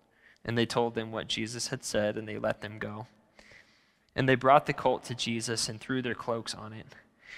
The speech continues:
and he sat on it. And many spread their cloaks on the road. The others spread leafy branches that they had cut from the fields. And those who went before and those who followed were shouting, 'Hosanna!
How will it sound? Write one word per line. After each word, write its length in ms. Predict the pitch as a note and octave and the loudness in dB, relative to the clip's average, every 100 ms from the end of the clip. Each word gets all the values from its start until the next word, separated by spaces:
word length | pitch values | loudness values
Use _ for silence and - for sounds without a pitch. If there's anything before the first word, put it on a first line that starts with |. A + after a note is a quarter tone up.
| - | -4
and 120 | C#3 | -2
he 40 | A2+ | 0
sat 320 | - A#2+ C3 | 2 2 2
on 180 | A2 A2 | 0 -8
it. 160 | - - - - _ _ _ _ - - - | -16 -18 -20 -20 _ _ _ _ -20 -18 -2
And 160 | B2+ C3 | 0 4
many 180 | E3 F#3 | 6 6
spread 440 | - - C#3 D#3 | 2 6 6 6
their 140 | D#3+ | 0
cloaks 760 | D#3 - C3+ B2+ - - - - - | -4 2 4 4 2 -4 -4 -8 -14
on 140 | C3 A#2+ | -8 -8
the 80 | B2+ | -4
road. 420 | B2+ A2 A2+ - - _ _ _ _ - _ _ _ - | -2 -2 -4 -14 -18 _ _ _ _ -20 _ _ _ 4
The 100 | A#2+ | 6
others 240 | A#2+ A#2+ | 6 0
spread 380 | - C3 B2 A#2+ | -2 2 0 2
leafy 260 | C3 - | -4 -2
branches 640 | B2 B2 C3 B2+ C3 B2+ - | -4 -2 -2 -2 -4 -6 -6
that 160 | B2 | -8
they 140 | - A2+ | -6 -6
had 340 | A2+ A2+ A2 - - - - | -4 -4 -6 -18 -20 -20 -6
cut 320 | - C3 A2+ | 8 10 10
from 180 | - B2 | 0 -8
the 80 | A#2+ | -8
fields. 720 | - B2 A#2 A#2 A#2+ - - - - _ _ _ _ _ | -2 0 0 -4 -6 -6 -6 -14 -20 _ _ _ _ _
And 160 | B2 B2 | -2 4
those 280 | B2+ C3+ - | 6 4 0
who 100 | B2 | -2
went 220 | B2+ A#2 | -4 -6
before 500 | A#2 - A#2+ B2 A#2+ | -8 -2 2 4 2
and 160 | A2+ | 0
those 280 | A2+ A2+ A#2 | -4 -6 -6
who 80 | A#2 | -8
followed 500 | - A2+ G#2+ A2+ A2+ | -6 -4 -4 -6 -6
were 100 | A2+ | -2
shouting, 460 | - A2+ A2+ A2+ A2+ | 0 0 -2 -2 -6
'Hosanna! 640 | A#2+ A#2 A#2 A2+ A2+ | -4 -2 -2 -4 -8